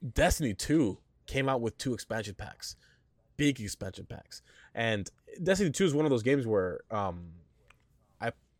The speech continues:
it's, it's fun, it's okay, but it, when the game first came out, it was, it was horrendous, but now it's, it's a lot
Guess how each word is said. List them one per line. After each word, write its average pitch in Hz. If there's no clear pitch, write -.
it's, 175
it's 170
fun, 147
it's 160
okay, 127
but 139
it, -
when 151
the 139
game 147
first 151
came 131
out, 123
it 113
was, 101
it -
was 107
horrendous, 107
but 101
now 110
it's, -
it's 107
a 117
lot 110